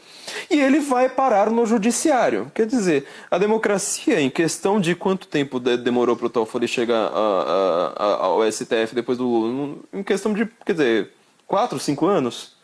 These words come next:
ela acaba com a divisão de poderes. Uma monarquia, ela obriga, ela te obriga o tempo todo, por séculos e séculos, a ter essa divisão. Então, quer dizer, dá pra gente falar assim, "Olha, democracia é divisão de poderes?" Filosoficamente falando, não.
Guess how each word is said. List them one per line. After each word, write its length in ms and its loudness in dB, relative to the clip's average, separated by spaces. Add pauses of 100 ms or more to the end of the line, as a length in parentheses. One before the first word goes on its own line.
(540)
ela 200 0
acaba 640 -2
com 80 0
a 40 2
divisão 300 -2
de 60 -8
poderes. 580 -6 (1300)
Uma 100 0
monarquia, 400 0
ela 100 2
obriga, 340 0
ela 280 0
te 140 -2
obriga 420 0
o 40 0
tempo 280 -2
todo, 340 0
por 160 -6
séculos 680 0
e 40 -2
séculos, 640 -6 (180)
a 100 -2
ter 100 -4
essa 140 -6
divisão. 300 -6 (240)
Então, 120 -2
quer 60 0
dizer, 280 0 (280)
dá 160 -2
pra 160 0
gente 160 -2
falar 200 0
assim, 120 -2
"Olha, 220 2
democracia 460 -2
é 20 -4
divisão 260 0
de 60 -4
poderes?" 640 -2 (920)
Filosoficamente 920 -4
falando, 360 -6
não. 200 -10